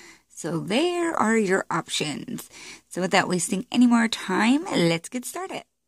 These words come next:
To make this bracelet, you do need at least one loom. I'll be using two just to avoid an extension. Um, also, you wanna have them in the normal stagger position like so. You'll need one C-clip and your hook as well.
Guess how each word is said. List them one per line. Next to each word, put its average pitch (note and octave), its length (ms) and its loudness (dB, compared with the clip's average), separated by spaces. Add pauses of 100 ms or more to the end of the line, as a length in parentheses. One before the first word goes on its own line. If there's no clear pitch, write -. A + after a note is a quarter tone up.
(520)
To A#3+ 100 -6
make A#3+ 220 0
this - 180 -4
bracelet, G#3+ 480 -2
you G3+ 100 0
do G3 220 -2
need G3+ 240 0
at G3+ 140 2
least F3+ 360 -6
one F3 340 0
loom. F#3+ 420 0 (460)
I'll F3+ 200 2
be F3+ 100 -4
using G#3 320 2
two F#3 380 0
just F3 260 -4
to F#3+ 120 0
avoid E3+ 360 0
an G3 140 0
extension. F#3+ 800 -2 (500)
Um, F3 340 -2
also, G3 320 0
you F3+ 180 0
wanna F#3 180 0
have F3 240 0
them F3 180 0
in E3+ 140 0
the E3 200 2
normal D#3+ 380 0
stagger D#3 400 0
position D#3 500 -4
like A3+ 180 2
so. G3+ 360 2 (540)
You'll F#3 120 -4
need F#3 220 -2
one C4+ 260 2
C-clip D4 540 -2
and F3 200 -2
your F3+ 120 0
hook E3+ 340 -4
as E3 220 -4
well. C3+ 260 -2